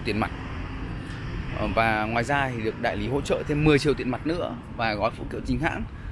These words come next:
Thì với cái ưu đãi cực lớn bên trên thì hiện tại bây giờ anh chị lăn bánh số tiền chỉ có là năm trăm chín mươi lăm triệu thôi, xe hai không hai mươi tư. Và so với cả thời điểm trước thì anh chị gần như được hỗ trợ đến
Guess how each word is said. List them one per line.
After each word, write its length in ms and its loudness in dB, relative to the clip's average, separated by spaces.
Thì 100 2
với 300 6
cái 180 0
ưu 100 0
đãi 180 -2
cực 180 -6
lớn 180 2
bên 140 0
trên 260 2
thì 400 0
hiện 200 -2
tại 160 0
bây 120 2
giờ 160 4
anh 120 0
chị 140 -6
lăn 240 0
bánh 160 2
số 140 -2
tiền 240 -2
chỉ 140 -8
có 280 0
là 120 0
năm 280 0
trăm 240 0
chín 280 -4
mươi 100 0
lăm 200 0
triệu 260 0
thôi, 220 6
xe 300 0
hai 140 0
không 140 -4
hai 80 -4
mươi 200 -4
tư. 100 -2
Và 460 -4
so 340 2
với 140 0
cả 180 -2
thời 80 -4
điểm 220 -4
trước 180 -2
thì 440 -6
anh 140 -4
chị 180 -6
gần 200 2
như 180 -2
được 220 -2
hỗ 100 -6
trợ 160 -2
đến 180 -2